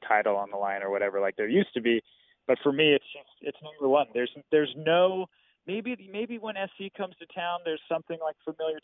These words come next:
to it. But for me, like, when you're up in the press box for Utah B Y U, like, you feel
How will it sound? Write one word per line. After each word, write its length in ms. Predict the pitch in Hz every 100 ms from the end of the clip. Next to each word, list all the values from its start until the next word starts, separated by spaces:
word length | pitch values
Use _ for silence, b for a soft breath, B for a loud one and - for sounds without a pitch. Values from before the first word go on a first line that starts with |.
| -
to 80 | 160
it. 120 | 151
But 140 | 147 -
for 100 | 147
me, 200 | 160 160
like, 200 | 143 131 - _ _ _ _
when 160 | 127 143
you're 160 | 160
up 120 | 165
in 60 | 160
the 80 | 131
press 260 | - 147 -
box 220 | 143 127 -
for 120 | 139
Utah 340 | 127 131 135 117
B 140 | 120
Y 160 | 120 117
U, 340 | 117 123 113
like, 140 | 113 -
you 160 | 147 139 -
feel 200 | 143 139